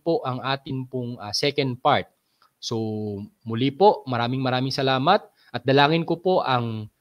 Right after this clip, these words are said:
ah, magandang kalusugan, safety, protection ng bawat isa at, ah, kasaganahan po ng bawat isa po sa atin, ng atin pong pamilya.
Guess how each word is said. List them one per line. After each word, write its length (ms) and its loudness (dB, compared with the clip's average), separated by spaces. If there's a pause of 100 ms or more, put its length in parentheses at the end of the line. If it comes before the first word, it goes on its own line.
(380)
ah, 80 -8
magandang 480 2
kalusugan, 800 2
safety, 800 2
protection 800 2 (320)
ng 160 -4
bawat 320 4
isa 400 0 (300)
at, 260 -2
ah, 140 -2
kasaganahan 640 4
po 240 -2
ng 300 -6
bawat 260 2
isa 240 -4
po 160 -6
sa 240 -4
atin, 300 -4
ng 100 -2
atin 300 -4
pong 180 -10
pamilya. 560 -2